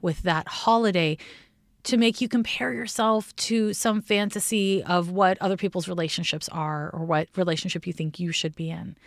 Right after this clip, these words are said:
Find ways of loving yourself and your life here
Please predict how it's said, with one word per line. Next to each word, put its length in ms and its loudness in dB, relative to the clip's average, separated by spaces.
Find 260 2
ways 180 0
of 100 -2
loving 320 2
yourself 640 -4
and 140 0
your 100 0
life 500 -2
here 360 -2